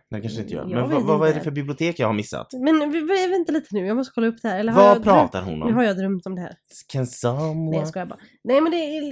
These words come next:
Speaker 2: bibliotek, Library of Alexandria.
Speaker 1: Vad är
Speaker 2: Det var
Speaker 1: det
Speaker 2: ju,
Speaker 1: för
Speaker 2: det
Speaker 1: något?
Speaker 2: var ju från Egypten, alltså jättelänge, långt tillbaka.
Speaker 1: Ja.
Speaker 2: Ett bibliotek, massa dokument som brann
Speaker 1: Om?
Speaker 2: upp.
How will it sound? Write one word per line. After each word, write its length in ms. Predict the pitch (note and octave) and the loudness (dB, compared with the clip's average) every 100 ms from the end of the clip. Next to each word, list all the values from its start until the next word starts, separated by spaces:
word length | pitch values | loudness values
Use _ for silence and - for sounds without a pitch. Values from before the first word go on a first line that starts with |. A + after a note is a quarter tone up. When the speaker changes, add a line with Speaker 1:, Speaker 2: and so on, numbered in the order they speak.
| C4+ | -4
Speaker 2:
bibliotek, 540 | D#4+ F#4+ F#4+ C4+ G#3+ | -2 0 2 2 2
Library 520 | C4+ D#4+ B3 A#3 A#3+ | 2 2 4 4 4
of 120 | A#3 B3 | 4 2
Alexandria. 720 | A#3 - A#3 F3+ F3+ G#3+ A3+ | -2 0 -2 0 -2 -2 -2
Speaker 1:
Vad 140 | - C#4 | 2 4
är 40 | |
Speaker 2:
Det 40 | B3+ | 6
var 80 | |
Speaker 1:
det 40 | C4+ | 6
Speaker 2:
ju, 60 | |
Speaker 1:
för 100 | C4 | 4
Speaker 2:
det 60 | D4 | 2
Speaker 1:
något? 60 | D4 | 4
Speaker 2:
var 100 | D4 | 4
ju 100 | C#4 | 4
från 280 | C4+ B3+ | 0 0
Egypten, 680 | A#3+ C4+ B3+ A3+ - - A#3+ | 0 0 0 -2 -6 -2 0
alltså 200 | G3+ F#3+ | 0 0
jättelänge, 560 | G#3+ A#3 - F#3+ G3 G#3+ | -2 -2 -4 -4 -2 2
långt 300 | A3+ A3+ A3 | 2 2 0
tillbaka. 540 | A3 F3 D#3+ G3 G#3+ B3+ | -4 -4 -6 -4 -4 -4
Speaker 1:
Ja. 240 | - A#2 A3+ | -4 0 2
Speaker 2:
Ett 80 | |
bibliotek, 640 | G#3+ G#3+ A3+ A#3 F#3+ G3 G#3 | 2 0 2 2 2 -2 -4
massa 640 | G3+ G#3+ A#3+ A#3 - B3 | 0 2 2 0 0 2
dokument 520 | C4 C4+ A#3+ A2+ G#2+ | 2 2 0 0 -6
som 160 | - G#3 | -2 4
brann 240 | A#2+ A2+ | 4 6
Speaker 1:
Om? 60 | B2 | 4
Speaker 2:
upp. 180 | - | 0